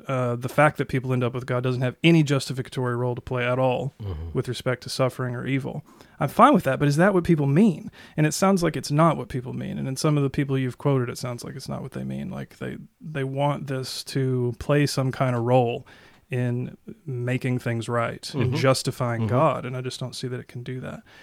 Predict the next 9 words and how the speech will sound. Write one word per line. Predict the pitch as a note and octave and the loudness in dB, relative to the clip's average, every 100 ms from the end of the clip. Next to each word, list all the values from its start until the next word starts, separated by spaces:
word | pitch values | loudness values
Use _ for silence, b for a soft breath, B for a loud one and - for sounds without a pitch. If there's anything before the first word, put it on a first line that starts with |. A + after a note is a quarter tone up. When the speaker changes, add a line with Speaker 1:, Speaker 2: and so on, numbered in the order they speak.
| B B - | B B 0
Speaker 1:
Now, | C#3 | 2
one | C3+ F3+ | 6 6
tempting | F3+ F#3+ G#3+ F3 | 6 6 8 6
reply | B2 - B2 A#2+ | 2 0 -2 0
here | B2 | -2
would | A#2+ | -4
be | A#2+ | -4
to | A#2+ | -6
say | A#2+ B2+ B2 | -6 -6 -4